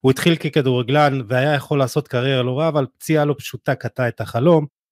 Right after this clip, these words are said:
הוא עבר לאימון ועבד בקבוצות גדולות יותר ובקבוצות גדולות פחות.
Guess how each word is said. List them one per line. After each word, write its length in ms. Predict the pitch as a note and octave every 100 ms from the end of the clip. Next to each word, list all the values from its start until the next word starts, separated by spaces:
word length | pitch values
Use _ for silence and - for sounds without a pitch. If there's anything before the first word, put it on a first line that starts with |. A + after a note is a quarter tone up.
| _ _
הוא 120 | D3
עבר 220 | E3 G3
לאימון 680 | F#3+ E3+ - C#3 D#3+ E3 B2+
ועבד 340 | A2+ A#2 B2+ A#2+
בקבוצות 520 | B2 - A2 - A2+
גדולות 420 | G2+ A2 A2+ B2 A#2
יותר 340 | - B2+ A2
ובקבוצות 680 | G2 G#2 - G#2 - A#2 -
גדולות 320 | A2 G#2+ G#2+ -
פחות. 400 | G#2+ - E3